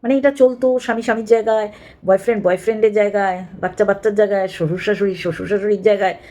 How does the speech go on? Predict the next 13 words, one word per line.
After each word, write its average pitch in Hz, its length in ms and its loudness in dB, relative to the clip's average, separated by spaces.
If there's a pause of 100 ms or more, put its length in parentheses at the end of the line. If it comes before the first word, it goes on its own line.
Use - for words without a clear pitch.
(160)
তাহলে 247 120 -6
খুব 226 160 -2
ভালো 160 160 0
হতো 165 140 -6
না? 220 200 -8 (760)
মানে 247 340 0 (220)
শ্বশুরবাড়িতে 277 720 2
স্বামীর 240 320 0
বুকের 226 280 4
উপর 254 200 6
বসে 233 260 2
নোংরামি 220 400 0
করবে, 214 420 4